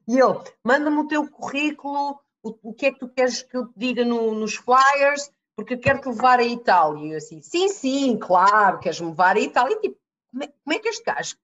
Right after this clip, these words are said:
se não conhece o meu trabalho, claro que ele estava-me a observar em Sesimbra e viu-me a trabalhar em Sesimbra, mas eu não me tinha apercebido disso.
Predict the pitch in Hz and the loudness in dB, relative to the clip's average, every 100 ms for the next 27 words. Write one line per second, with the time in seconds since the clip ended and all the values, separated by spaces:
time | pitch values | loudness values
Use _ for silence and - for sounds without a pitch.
0 | - 220 - 254 302 370 349 339 311 302 | -18 -18 -12 -2 2 2 0 -8 -6 -8
1 | 285 202 139 143 _ _ _ _ _ _ | -4 -2 -2 -2 _ _ _ _ _ _
2 | _ - 220 214 214 233 233 220 208 208 | _ -2 0 0 -2 -2 2 2 2 0
3 | 202 202 - 196 185 196 196 208 - 196 | 0 0 -8 -4 0 2 2 -4 -6 -10
4 | 202 208 208 214 208 196 151 185 190 185 | -4 -4 0 -2 -2 -6 -6 -4 -4 -4
5 | 190 175 180 180 180 196 - 185 151 143 | -10 -8 -2 0 0 -6 -8 -10 -10 -12
6 | 151 156 185 - 185 185 - _ 190 202 | -10 -10 -12 -6 -6 -6 -12 _ -14 -12
7 | 190 208 185 | -10 -12 -12